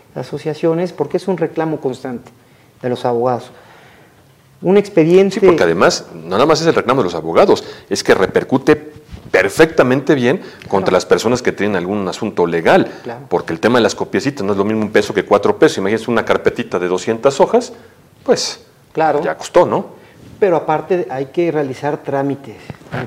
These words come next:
Speaker 1: tienen que dar un certificado para efectos de cobro, hay que realizar lo que es el pago, regresar con el pago, cuando me dan mi oficio para remitir y remite-, para que remitan lo que es el expediente. Estamos hablando de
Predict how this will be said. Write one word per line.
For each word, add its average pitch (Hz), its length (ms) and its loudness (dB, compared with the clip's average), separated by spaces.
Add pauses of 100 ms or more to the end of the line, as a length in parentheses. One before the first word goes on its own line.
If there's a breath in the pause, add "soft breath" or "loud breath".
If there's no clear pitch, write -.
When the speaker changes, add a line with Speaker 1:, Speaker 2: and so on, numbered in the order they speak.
Speaker 1:
tienen 143 240 -4
que 147 140 -2
dar 131 180 -2
un 143 80 -4
certificado 139 920 -10
para 117 180 -10
efectos 131 380 -12
de 123 80 -12
cobro, 123 480 -10 (380 loud breath)
hay 131 120 -10
que 139 140 -8
realizar 127 400 -12
lo 123 120 -10
que 127 100 -12
es 120 100 -16
el 123 100 -10
pago, 131 320 -8
regresar 113 540 -8
con 123 180 -8
el 117 80 -8
pago, 127 360 -6
cuando 120 200 -12
me 120 140 -8
dan 123 220 -8
mi 139 80 -8
oficio 139 420 -10 (380 loud breath)
para 135 160 -4
remitir 131 600 -10
y 127 160 -12
remite-, 127 520 -12
para 117 200 -6
que 127 120 -8
remitan 139 540 -6
lo 127 100 -12
que 139 80 -8
es 127 100 -12
el 127 100 -8
expediente. 139 640 -8 (320 loud breath)
Estamos 156 460 2
hablando 147 400 2
de 131 260 0